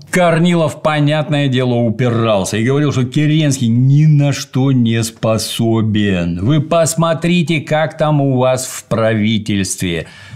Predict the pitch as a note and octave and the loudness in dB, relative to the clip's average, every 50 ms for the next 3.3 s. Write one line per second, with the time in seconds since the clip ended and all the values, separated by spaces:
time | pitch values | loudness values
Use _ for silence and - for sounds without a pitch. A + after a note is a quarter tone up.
0 | - - - G#2 G2+ A2 A#2+ B2+ B2 B2 A#2+ C3 C3 B2+ B2 C3 C#3 C3 A#2+ B2+ | -12 -6 -2 0 0 2 2 2 2 0 2 0 0 0 0 0 0 0 0 0
1 | C3+ C3+ C3 A#2+ B2 B2+ B2+ B2 A#2+ A#2 G#2+ G2+ F#2+ - - - - - - A#2 | 0 0 0 0 0 2 2 2 2 0 0 -2 -4 -4 -6 -6 -4 -2 -2 0
2 | G#2+ G#2 G2 F#2+ F2+ F#2+ F#2+ F#2 F2 - - - - - A2 F#2+ F2+ - - E2+ | 0 0 0 -2 -2 -4 -4 -4 -4 -6 -6 -4 -4 -2 -2 -4 -4 -4 -4 -6
3 | D#2+ E2 D#2 D2+ - - | -6 -6 -6 -8 -8 -8